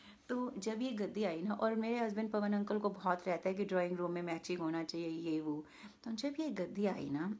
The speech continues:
in fact जब उन्होंने पिक्चर देखी थी तो वो कह रहे थे, "मधु, ग्रीन कलर, हमारा फर्नीचर तो ब्राउन ब्लैक कलर का है।" तो मैंने कहा, "हाँ, ये गद्दी इतने ब्यूटीफुली गुरुजी की ब्लेस की हुई गद्दी आ रही है और आपको कलर दिख रहा है।"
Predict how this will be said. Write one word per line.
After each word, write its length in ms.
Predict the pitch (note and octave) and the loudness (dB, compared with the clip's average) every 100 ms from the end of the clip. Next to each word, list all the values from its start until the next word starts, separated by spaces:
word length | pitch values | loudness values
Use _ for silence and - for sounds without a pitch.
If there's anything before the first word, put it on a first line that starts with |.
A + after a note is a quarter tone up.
| G3 | 0
in 100 | G3+ | 2
fact 220 | G3+ F#3+ | 2 2
जब 180 | F#3+ F3+ | 0 0
उन्होंने 240 | F#3 F#3 | 0 0
पिक्चर 380 | F#3 F#3+ - A3+ | -2 -6 -2 -2
देखी 340 | F3 C#3 - | -2 -4 -6
थी 220 | C#3+ F#3 | -6 -4
तो 120 | G#3 A3+ | -2 -2
वो 80 | |
कह 160 | A3+ F#3+ | 0 -2
रहे 100 | G3+ | -2
थे, 100 | A3 | 0
"मधु, 240 | A3 A3 | 0 2
ग्रीन 320 | G#3+ F#3+ A3 C4 | 0 0 2 2
कलर, 340 | A#3 G#3+ G#3+ | 2 2 2
हमारा 320 | G3 F#3 F#3+ | 0 2 2
फर्नीचर 380 | G3 F#3 F3+ F3+ | 0 -2 0 -2
तो 140 | F3 | -2
ब्राउन 300 | E3+ A3 A#3 | -2 0 0
ब्लैक 240 | G#3 G3+ G3 | 2 0 0
कलर 200 | F#3+ F#3+ | -2 -2
का 160 | G3 F#3+ | -2 0
है।" 220 | F#3 F#3 - - - - - | 0 -4 -12 -20 -18 -20 -12
तो 80 | - | -2
मैंने 180 | G#3+ A#3 | 0 0
कहा, 160 | B3 A3 - | 0 -2 0
"हाँ, 180 | G#3+ B3+ | 0 2
ये 160 | B3 | 2
गद्दी 420 | G3+ G3+ F#3 B3 | 2 0 0 -2
इतने 320 | A3+ G#3+ A#3 A3+ | -2 -2 0 0
ब्यूटीफुली 600 | F3+ F#3+ G3+ A3 A#3 A3+ | 0 0 0 -2 0 0
गुरुजी 360 | G3 F#3+ G3+ | 2 2 0
की 140 | G#3+ G#3 | -2 -2
ब्लेस 320 | F3 G3+ A#3 | 2 0 0
की 140 | - | 0
हुई 100 | A#3 | 0
गद्दी 340 | G#3 F#3+ F#3+ G3+ | 2 0 0 2
आ 120 | F3 | 2
रही 100 | F#3 | 2
है 60 | |
और 60 | A3+ | 2
आपको 220 | G#3 G#3+ | 2 0
कलर 360 | G#3 D#3+ D#3+ A#3 | -4 -4 -4 -2
दिख 220 | C4 B3 | -2 2
रहा 100 | A3 | 2
है।" 140 | G3 | 0